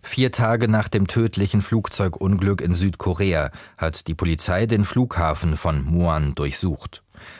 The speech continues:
Zudem gab es nach Angaben der Nachrichtenagentur Yonhap eine Razzia bei der Fluglinie Jeju Air in der Hauptstadt Seoul. Ermittelt wird demnach wegen des Verdachts auf fahrlässiges Handeln mit Todesfolge.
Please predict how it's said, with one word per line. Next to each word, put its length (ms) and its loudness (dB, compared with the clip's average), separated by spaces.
Zudem 440 2
gab 220 0
es 160 0
nach 120 2
Angaben 560 2
der 120 2
Nachrichtenagentur 1040 0
Yonhap 640 -2
eine 240 2
Razzia 540 -2
bei 140 0
der 100 0
Fluglinie 920 0
Jeju 480 0
Air 380 -2
in 80 -2
der 180 0
Hauptstadt 540 -2
Seoul. 420 0
Ermittelt 560 0
wird 300 0
demnach 480 2
wegen 180 4
des 180 0
Verdachts 540 -2
auf 220 -2
fahrlässiges 880 0
Handeln 440 0
mit 140 0
Todesfolge. 800 -2